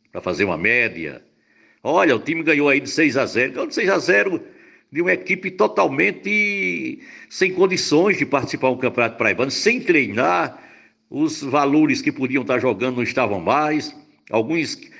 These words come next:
que tiveram a coragem de ir pro jogo, porque esse time do Atlético,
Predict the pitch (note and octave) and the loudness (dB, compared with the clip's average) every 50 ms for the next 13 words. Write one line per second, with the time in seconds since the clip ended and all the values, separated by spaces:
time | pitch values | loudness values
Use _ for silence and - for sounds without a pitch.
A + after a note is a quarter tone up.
0 | - - _ - D#3+ D#3+ D3 A#2+ F2+ C3 D#3+ E3+ D3+ C#3 B2+ B2+ - B2 A2 G#2 | -20 -16 _ -4 -2 0 0 0 2 2 2 2 2 0 -2 -2 0 0 2 2
1 | A#2 C3 C3+ B2 F#2+ G#2+ A#2+ A#2+ A2+ - G#2 F2+ - - C3 D#3 E3 E3 C#3 A#2 | 2 2 0 0 0 -2 -2 -2 -2 -4 -6 -6 -2 2 4 4 4 4 2 -4
2 | D3+ C#3 E3+ F#3+ F3 - - F#3+ F3 D#3+ D3 B2+ A2 - C#3 E3 - F#3+ - - | -8 -2 0 0 0 2 0 -2 0 2 2 2 2 2 0 2 2 2 0 -2
3 | - F3 - | -8 -10 -10